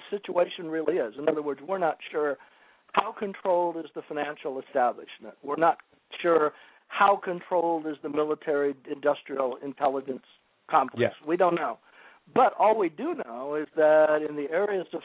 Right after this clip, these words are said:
Speaker 1: civil society where we can make positive change towards structures that actually serve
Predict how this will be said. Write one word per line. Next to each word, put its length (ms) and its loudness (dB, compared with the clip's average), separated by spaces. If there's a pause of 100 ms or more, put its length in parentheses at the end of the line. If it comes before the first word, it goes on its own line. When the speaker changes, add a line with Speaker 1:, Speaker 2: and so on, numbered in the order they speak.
Speaker 1:
civil 320 -4
society 760 -8 (500)
where 320 8
we 200 0
can 320 -6
make 280 0 (640)
positive 640 2 (180)
change 480 -8 (200)
towards 300 -2 (140)
structures 640 0
that 140 2
actually 440 -2 (240)
serve 540 -4